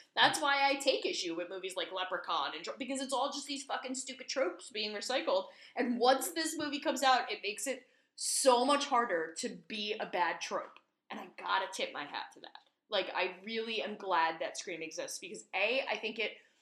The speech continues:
creates the awareness of the feminist in fil-, in horror film.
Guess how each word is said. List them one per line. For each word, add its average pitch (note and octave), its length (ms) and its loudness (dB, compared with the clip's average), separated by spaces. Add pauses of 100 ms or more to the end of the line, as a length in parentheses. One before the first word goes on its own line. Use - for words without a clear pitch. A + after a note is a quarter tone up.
(200)
creates B3 800 0
the A#3+ 140 0
awareness A3 420 0
of B3+ 120 -4
the A3+ 60 -8
feminist G3+ 640 -4
in G#3+ 160 -6
fil-, G3 300 -4
in G3 80 -6
horror F3+ 340 -2
film. D#3 280 -6